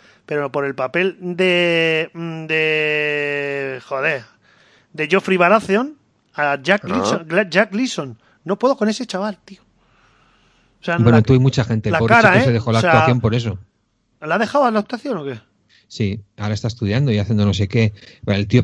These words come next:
Speaker 3: es un cerebrito, ¿eh?
Speaker 1: Ah, pues
Speaker 3: Y,
Speaker 1: es un actor
Speaker 3: y se
Speaker 1: y,
Speaker 3: dejó la
Speaker 1: y es
Speaker 3: actuación porque, porque te-, recibía muchísima presión precisamente porque su actor era odioso.
Speaker 1: Claro, ostras. Eh, eh, ese actor irlandés, exactamente, sí, sí, pero eso,
Speaker 3: Sí, sí.
Speaker 1: ostras.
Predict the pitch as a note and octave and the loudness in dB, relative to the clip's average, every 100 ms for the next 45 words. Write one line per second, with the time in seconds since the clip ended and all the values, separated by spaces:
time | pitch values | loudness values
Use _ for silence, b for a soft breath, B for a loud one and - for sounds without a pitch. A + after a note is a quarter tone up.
0 | A#2 B2 A#2 A#2+ A2 G2 F#2+ F#2+ F2+ C3 | 2 0 4 2 4 4 2 2 0 0
1 | C3 - B2 F#3+ - - A2 G#2 G2+ F#3 | -2 -6 -4 -4 -6 -2 0 2 0 0
2 | E3+ - G#3+ A2+ G#2 B2 B2 C3 D3 D#3 | 0 4 6 6 6 2 4 2 2 2
3 | D3 A#2+ B2 A2+ G#2+ A2 A2 A#2+ G#2+ G#2 | 2 0 0 -2 -2 -4 -4 -4 -6 -6
4 | - G#2+ B2+ A#2+ A2+ C3 B2 G#2+ A#2+ C3 | -4 -2 0 -2 0 0 2 0 0 0
5 | C3 G#2 G2+ A#2+ A#2 B2+ A#2 G#2 G#2 G2 | 0 -4 -2 0 0 -2 -2 -4 -6 -4
6 | A2 A2+ A#2 G#2 G#2 F#2 G#2+ - _ A#2 | -2 0 2 2 -2 -4 -12 -16 _ -14
7 | A#2 F3 C#3+ - F#3 - - _ _ _ | -12 -12 -14 -12 -12 -12 -20 _ _ _
8 | C3 C3 B2+ C3+ C#3+ D3 E3+ D#3+ C#3 G3+ | -12 -10 -8 -8 -8 -6 -6 -6 -4 -4
9 | G#3+ C#3 C3 B2+ D#3 - - - D3 - | -4 -4 -8 -8 -8 -10 -16 -20 -20 -14
10 | E3 A2 G#2 G#2+ C3+ C#3+ F3 A2+ B2 - | -14 -14 -16 -18 -16 -16 -14 -12 -8 -4
11 | G#2 F#2+ A2+ G#2 - F3+ - - | -2 -2 -6 -10 -6 -6 -8 -20